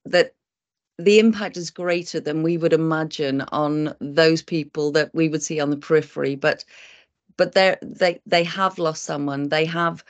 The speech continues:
there is a, a hole in their lives. Um, and, and yes, their stories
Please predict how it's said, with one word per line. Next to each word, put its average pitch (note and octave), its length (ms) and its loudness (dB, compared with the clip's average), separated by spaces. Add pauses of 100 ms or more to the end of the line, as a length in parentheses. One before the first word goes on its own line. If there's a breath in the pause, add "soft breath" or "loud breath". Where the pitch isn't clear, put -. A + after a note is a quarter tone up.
(160 soft breath)
there E3+ 160 4
is F3 160 0
a, D#3+ 240 2 (120)
a E3 100 -8
hole F3+ 340 -2
in D#3+ 140 2
their F3 200 2
lives. D3 580 -4 (440 loud breath)
Um, D#3 400 2
and, E3 460 -2 (180)
and E3+ 380 -2 (160)
yes, E3+ 320 0
their F3+ 180 0
stories F3 800 0